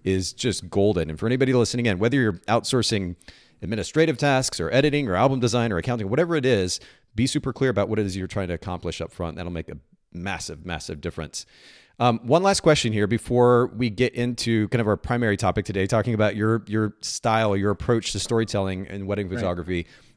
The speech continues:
Speaker 1: I'm curious, you seem like a type that, that does a lot of reading. Do you read a lot?
Speaker 2: I don't.
Speaker 1: Do you
Speaker 2: At
Speaker 1: not?
Speaker 2: all.
Speaker 1: Okay.
Speaker 2: No,
Speaker 1: Well,
Speaker 2: not at
Speaker 1: so
Speaker 2: all. <laughs>
Speaker 1: rather than, normally I ask about a favorite business book or self-help book, maybe it's a
Speaker 2: Right.
Speaker 1: podcast or even,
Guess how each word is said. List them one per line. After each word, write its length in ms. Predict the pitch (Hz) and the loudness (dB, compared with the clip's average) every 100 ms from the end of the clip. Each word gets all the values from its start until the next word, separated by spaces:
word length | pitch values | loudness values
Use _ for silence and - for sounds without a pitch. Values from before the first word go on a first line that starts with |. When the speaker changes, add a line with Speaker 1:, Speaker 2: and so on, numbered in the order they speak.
| - | -8
Speaker 1:
I'm 100 | 117 | -6
curious, 680 | - 180 175 113 113 - - - - _ | 0 2 6 4 4 -2 -6 -20 -20 _
you 100 | 127 | -2
seem 260 | - 202 202 | 2 2 6
like 180 | 143 | 6
a 60 | 127 | 6
type 260 | - 127 - | 4 4 4
that, 240 | 104 - | 0 0
that 120 | 110 | 0
does 160 | 123 110 | 2 2
a 60 | |
lot 160 | 110 98 | 2 2
of 60 | 101 | 2
reading. 200 | 90 76 | -2 -2
Do 80 | |
you 80 | 107 | -4
read 160 | 127 143 | -2 -2
a 40 | |
lot? 220 | 143 160 - _ _ - _ _ - | -2 -4 -8 _ _ -20 _ _ -4
Speaker 2:
I 60 | |
don't. 320 | 143 135 131 - _ _ | 0 0 0 -4 _ _
Speaker 1:
Do 80 | 147 | 4
you 60 | |
Speaker 2:
At 60 | 143 | 8
Speaker 1:
not? 240 | 143 170 | 8 8
Speaker 2:
all. 80 | 143 | 6
Speaker 1:
Okay. 260 | 170 160 120 - | 6 6 4 0
Speaker 2:
No, 240 | 131 135 143 | -2 -2 -4
Speaker 1:
Well, 240 | 139 135 | 4 6
Speaker 2:
not 60 | 135 | 6
at 60 | 135 | 6
Speaker 1:
so 180 | - 123 | 4 4
Speaker 2:
all. 100 | - | 0
<laughs> 100 | 151 | 2
Speaker 1:
rather 240 | 147 196 214 | 6 6 6
than, 260 | 208 170 135 156 | 4 0 -4 -2
normally 340 | 156 202 190 | 2 4 6
I 40 | |
ask 260 | 139 143 - | 6 4 2
about 200 | 135 127 | 4 4
a 40 | |
favorite 380 | 117 135 120 98 | 4 4 2 2
business 320 | 123 123 131 | 0 2 -2
book 240 | - 127 123 | 0 -2 0
or 40 | |
self-help 480 | 107 113 127 120 - | 0 0 2 0 0
book, 360 | 90 87 - - | -4 -4 -6 -4
maybe 220 | 135 160 | 2 2
it's 140 | 151 | 2
a 40 | - | -2
Speaker 2:
Right. 320 | 139 120 113 | 0 0 0
Speaker 1:
podcast 400 | 117 92 107 - | 0 2 0 -2
or 140 | 135 | -2
even, 440 | 147 180 202 165 | -2 -2 -2 -6